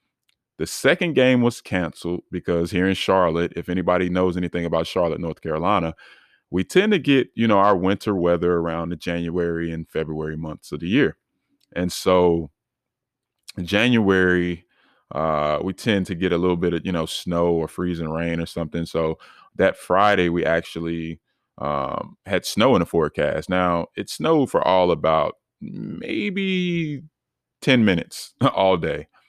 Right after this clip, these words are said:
But the school system tends to overreact. And it wasn't even our school system. It was the, uh, school system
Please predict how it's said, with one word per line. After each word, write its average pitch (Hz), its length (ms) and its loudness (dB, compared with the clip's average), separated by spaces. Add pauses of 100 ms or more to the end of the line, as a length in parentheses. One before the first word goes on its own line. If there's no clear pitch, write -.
(380)
But 87 420 4 (140)
the 90 40 -8
school 139 260 0
system 117 360 -2
tends 101 240 -2
to - 60 -4
overreact. 90 680 0 (180)
And 101 160 -2
it 117 120 0
wasn't 147 260 2
even 110 260 -2
our 92 280 2
school 90 260 -4
system. 76 460 -12 (340)
It 90 160 -2
was 104 380 0
the, 87 260 -2
uh, 76 380 -4
school 139 260 -4
system 82 580 -4